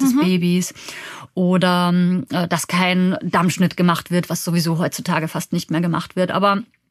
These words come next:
Speaker 1: da stehen einfach ein paar so Dinge drauf, wo es ganz gut ist, wo man beim Anmeldegespräch, ähm,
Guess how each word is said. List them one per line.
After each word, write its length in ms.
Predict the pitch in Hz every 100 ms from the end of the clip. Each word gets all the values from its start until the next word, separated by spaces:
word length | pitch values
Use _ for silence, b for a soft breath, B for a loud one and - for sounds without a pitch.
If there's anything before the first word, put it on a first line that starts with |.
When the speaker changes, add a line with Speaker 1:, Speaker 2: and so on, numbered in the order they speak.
| _ _ -
Speaker 1:
da 80 |
stehen 220 | 185 269 247
einfach 220 | 220 220
ein 80 | 185
paar 200 | 208 320
so 100 | 175
Dinge 320 | 208 262 254
drauf, 440 | - 180 254 349 B B B B B
wo 100 | 214
es 120 | 220
ganz 240 | 214 190 -
gut 240 | 277 277
ist, 180 | 277 -
wo 80 | 208
man 320 | 196 196 196
beim 180 | 180 -
Anmeldegespräch, 1080 | 226 262 240 220 220 - 208 208 214 - - -
ähm, 460 | 185 185 185 185